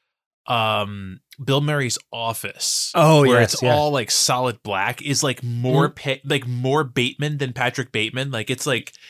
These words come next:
Speaker 1: it's, it's like, it's like extra double American Psycho, where it's like
Speaker 2: I
Speaker 1: everything will be black marble with, like, blue lighting and, like,
Speaker 2: I,
Speaker 1: crystal.
Speaker 2: I, I, I love the bit where the, he goes into, like, his, like, s-, side room where there's, like, you know, a washroom type thing, and,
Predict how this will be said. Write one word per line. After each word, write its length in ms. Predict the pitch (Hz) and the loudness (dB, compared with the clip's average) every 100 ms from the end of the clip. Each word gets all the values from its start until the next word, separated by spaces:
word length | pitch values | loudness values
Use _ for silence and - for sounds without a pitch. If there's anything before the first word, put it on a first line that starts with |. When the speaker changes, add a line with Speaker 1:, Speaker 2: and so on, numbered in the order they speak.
| - | -10
Speaker 1:
it's, 180 | - 143 - | -6 -4 -4
it's 180 | 165 | -2
like, 240 | 185 143 - | 0 -2 -4
it's 140 | 156 175 | -6 -4
like 200 | 147 - | -4 -4
extra 340 | 151 151 - 147 | -6 -4 -2 -2
double 420 | 113 123 120 139 | 0 -2 -2 -2
American 460 | 147 151 156 160 156 | -2 -2 -4 -4 -6
Psycho, 440 | 170 160 175 175 | -2 -2 -2 -2
where 140 | 139 | -2
it's 100 | 123 | -2
like 140 | 127 - | -2 0
Speaker 2:
I 80 | 185 | 2
Speaker 1:
everything 280 | 143 151 139 | 2 0 -2
will 100 | 139 | -4
be 100 | 120 | -4
black 340 | 104 110 113 | -2 -2 -2
marble 400 | 123 104 107 120 | -2 -2 0 -2
with, 120 | 117 | -2
like, 200 | 113 101 | -4 -6
blue 260 | 113 113 117 | -6 -4 -4
lighting 500 | 107 107 113 117 113 | -2 -2 -2 -4 -6
and, 100 | 107 | -8
like, 160 | 107 - - | -8 -10 -4
Speaker 2:
I, 20 | |
Speaker 1:
crystal. 300 | 127 - - | -4 0 2
Speaker 2:
I, 140 | 180 - - - | 4 2 -2 -2
I, 80 | 170 - | -4 0
I 100 | 190 | 4
love 180 | 170 185 | 4 4
the 100 | 226 | 2
bit 240 | 156 170 | 4 4
where 160 | 202 165 | 4 2
the, 80 | 147 | 4
he 160 | 151 | 4
goes 240 | 139 147 156 | 4 4 4
into, 260 | 156 160 | 2 2
like, 200 | 139 127 | 2 2
his, 180 | 110 113 | 2 2
like, 260 | 117 107 - _ - | 2 0 -4 _ -14
s-, 100 | - - - | -14 -10 -6
side 440 | - 135 135 131 | 0 4 4 4
room 320 | 135 143 139 | 4 4 2
where 140 | 135 123 | 2 2
there's, 240 | 120 110 | 0 0
like, 240 | 113 - - _ _ | -2 -4 -12 _ _
you 80 | 147 | -4
know, 140 | 107 | -2
a 60 | 101 | 0
washroom 520 | 107 107 - 139 127 | 2 0 0 0 0
type 220 | 127 127 | 0 -2
thing, 260 | - 143 139 - - - | 0 0 -2 -6 -20 -2
and, 300 | 135 123 120 | 2 2 0